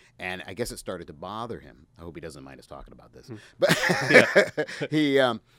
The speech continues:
Speaker 1: but it started to bother him, and, and somebody noticed,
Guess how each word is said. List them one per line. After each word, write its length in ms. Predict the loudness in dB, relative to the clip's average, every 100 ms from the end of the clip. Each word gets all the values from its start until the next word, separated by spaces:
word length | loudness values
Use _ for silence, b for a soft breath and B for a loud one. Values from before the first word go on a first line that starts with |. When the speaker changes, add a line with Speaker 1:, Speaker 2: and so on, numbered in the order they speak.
| b
Speaker 1:
but 200 | 0 0 0
it 160 | -6
started 240 | -2 -4 -4
to 60 | -6
bother 400 | -10 -8 -6 -6
him, 160 | -6
and, 160 | -8 -12 -12
and 180 | -12
somebody 400 | -10 -6 -4 -2
noticed, 720 | -4 -2 -2 -4 -8 -14 -20